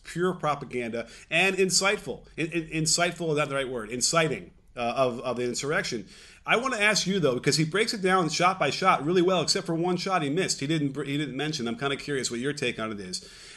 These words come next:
They have a, um, a still frame of text of Wom-, Women for America First, which I think was part of the sponsor of this whole thing.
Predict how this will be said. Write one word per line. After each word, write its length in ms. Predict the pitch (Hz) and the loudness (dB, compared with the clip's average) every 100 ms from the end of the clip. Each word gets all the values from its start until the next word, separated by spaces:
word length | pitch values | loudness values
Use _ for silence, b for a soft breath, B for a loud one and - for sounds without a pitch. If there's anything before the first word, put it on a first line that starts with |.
| - | 2
They 140 | 143 | 4
have 200 | 151 165 | 6 6
a, 300 | 165 151 147 | 8 6 6
um, 540 | 135 127 123 117 113 - - | 4 6 4 4 0 -6 -4
a 120 | 123 | 0
still 320 | - - 170 | 2 4 4
frame 360 | 160 156 147 143 | 4 4 4 4
of 280 | 127 123 110 | 4 2 4
text 320 | 151 151 143 | 4 6 4
of 100 | 117 | 2
Wom-, 420 | 120 143 156 139 | 4 4 4 2
Women 400 | 135 170 180 185 | 4 6 8 6
for 180 | 180 151 | 4 2
America 480 | 139 135 147 147 123 | 2 4 4 4 0
First, 440 | 120 147 170 - | 0 0 0 -2
which 180 | 131 120 | -4 -2
I 60 | 123 | -2
think 160 | 127 | -2
was 80 | 123 | -2
part 220 | - 127 | 0 0
of 60 | 117 | 0
the 100 | 113 | -2
sponsor 500 | - 117 120 - 143 | -2 -2 -2 -2 -2
of 60 | |
this 120 | 135 - | -4 -2
whole 160 | 147 | -2
thing. 340 | 147 151 185 | 0 -2 -4